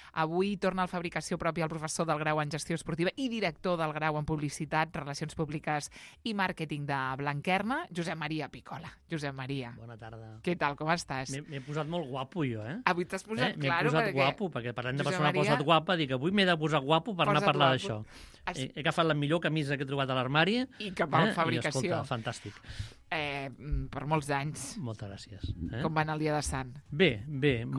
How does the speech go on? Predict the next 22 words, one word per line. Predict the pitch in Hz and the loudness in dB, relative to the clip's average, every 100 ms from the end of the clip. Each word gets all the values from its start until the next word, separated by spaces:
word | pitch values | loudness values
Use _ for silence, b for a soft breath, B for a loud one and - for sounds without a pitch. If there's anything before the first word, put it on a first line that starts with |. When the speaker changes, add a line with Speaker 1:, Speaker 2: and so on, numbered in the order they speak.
| - | 2
Speaker 2:
molt, | 156 | 2
molt | 160 160 160 | 6 8 6
intens | 147 151 143 | 6 4 6
a | 143 | 4
la | |
facultat, | 156 135 143 156 214 240 - - B B B | 4 2 2 4 4 2 -6 -18 B B B
i | - | -2
això | 147 156 | 0 2
sí, | 151 | 2
a | 131 | 2
l'arribar | 127 127 131 147 | 2 2 2 4
a | |
casa | 156 156 | 4 4
m'esperava | 170 - 143 139 143 | 2 2 2 4 4
una | 143 180 | 4 4
mica | 202 | 4
de | 151 143 | 4 6
crema | 160 156 | 6 6
de | 143 | 4
Sant | 139 139 127 | 4 2 2
Josep | 131 147 233 208 | 2 2 2 0
Speaker 1:
Ui. | 220 | 0